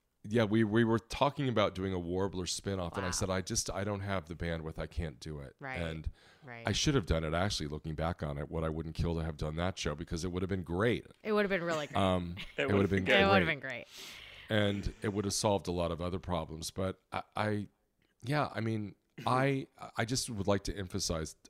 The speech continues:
Speaker 1: again, and I've said this to you, you know, we had a, a really, an interesting thing that happened in my life when Naya passed away.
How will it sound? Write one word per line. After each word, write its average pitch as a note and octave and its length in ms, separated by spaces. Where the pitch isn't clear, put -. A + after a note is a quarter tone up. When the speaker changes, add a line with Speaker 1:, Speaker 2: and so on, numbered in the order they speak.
Speaker 1:
again, D#2+ 560
and F2 100
I've E2+ 140
said F#2 220
this E2+ 220
to F#2+ 120
you, D2+ 320
you G#2+ 100
know, G#2 60
we A2+ 140
had A#2 160
a, F#2+ 140
a G#2+ 80
really, G#2+ 500
an G#2+ 100
interesting A#2+ 520
thing G2+ 180
that F2+ 120
happened F2 340
in E2 100
my E2 180
life D2+ 400
when E2+ 320
Naya F2+ 420
passed D#2+ 380
away. D2+ 380